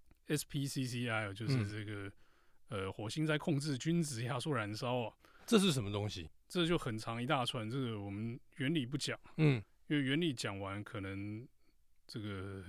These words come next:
Speaker 1: 节目要讲掉五集左右。
Speaker 2: <laughs>
Speaker 1: 我们之前跟这个机械顾问讨论的时候是这样嘛。
Speaker 2: 是。
Speaker 1: 哎，这个东西跟机械顾问一讲，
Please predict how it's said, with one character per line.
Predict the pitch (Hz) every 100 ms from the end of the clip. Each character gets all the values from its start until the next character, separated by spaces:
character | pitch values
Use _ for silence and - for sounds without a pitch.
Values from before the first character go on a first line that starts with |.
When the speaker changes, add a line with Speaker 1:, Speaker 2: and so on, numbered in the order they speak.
| 92 -
Speaker 1:
节 | 127
目 | 131 143
要 | 127
讲 | 101
掉 | 110
五 | 117 95
集 | 95 - 98
左 | 110
右。 | 117 165 202 - - - - 151
Speaker 2:
<laughs> | - - - - - -
Speaker 1:
我 |
们 | 120
之 | 151
前 | 147 131
跟 | 127 147
这 | 147
个 | 147 131 120 120
机 | 123 175
械 | 196
顾 | 170 185
问 | 156
讨 | - 135
论 | 196
的 | 147
时 | 165
候 |
是 | 165
这 | 175
样 | 131
嘛。 | 110 95
Speaker 2:
是。 | - 147 113 95
Speaker 1:
哎， | 151
这 | 185
个 | 196
东 | 202
西 | 190 202
跟 | 202 208 208
机 | - 214
械 |
顾 | 208 214
问 | 208
一 | 226
讲， | - -